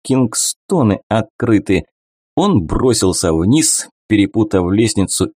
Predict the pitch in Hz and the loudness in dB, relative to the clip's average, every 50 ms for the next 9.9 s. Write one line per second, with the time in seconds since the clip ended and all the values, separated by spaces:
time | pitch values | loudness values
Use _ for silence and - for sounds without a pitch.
0 | _ _ 104 98 82 - - - - - 143 139 120 101 92 101 110 107 101 92 | _ _ 0 0 0 0 -2 -4 -2 -2 -2 -2 0 0 0 2 2 2 0 0
1 | 92 98 92 92 92 95 90 - - 101 98 90 90 - - 101 95 98 101 90 | 0 0 0 2 0 0 -2 -2 -2 -2 -2 -2 -2 -4 -4 0 0 2 0 0
2 | 87 85 110 110 110 107 101 95 95 87 - _ _ _ _ - 87 82 - 110 | -2 -4 -2 0 2 2 2 2 2 0 -2 _ _ _ _ -12 -12 -4 -2 -2
3 | 107 85 - 104 107 98 90 85 - - 95 82 80 87 82 - - 104 131 147 | -2 -2 -2 -2 0 0 0 -2 -2 -4 -4 -4 -2 -4 -4 -4 -6 -2 0 2
4 | 147 135 127 120 107 - - - 107 110 - - - 113 107 110 101 - - 110 | 2 2 2 0 -2 -6 -6 -4 -4 -4 -4 -4 -6 -4 -4 -4 -6 -2 0 0
5 | 107 - 104 98 92 - 104 95 82 - - - 110 123 110 - - 107 101 - | 0 2 0 0 0 0 0 0 0 -2 -4 0 0 0 0 0 -2 -4 -4 -2
6 | - 95 98 98 - 104 101 - _ 110 104 101 101 98 98 98 92 98 98 87 | -2 -2 -2 0 -2 -4 -4 -2 _ -2 0 0 2 2 2 2 2 0 -2 0
7 | 82 92 104 104 101 - _ _ _ _ _ - 82 - - - 101 98 101 113 | 2 2 2 2 0 -2 _ _ _ _ _ -8 -6 -4 -2 0 0 0 2 2
8 | 131 165 202 185 135 - - - 98 98 - _ _ - 117 104 - 101 101 107 | 0 2 0 0 0 -2 -4 -6 -6 -6 -6 _ _ -2 -2 0 2 2 2 2
9 | 123 143 160 143 - - 139 131 - - - - 180 165 151 113 - | 2 2 2 0 0 0 -2 -2 -2 -4 -4 -2 0 0 0 -2 -4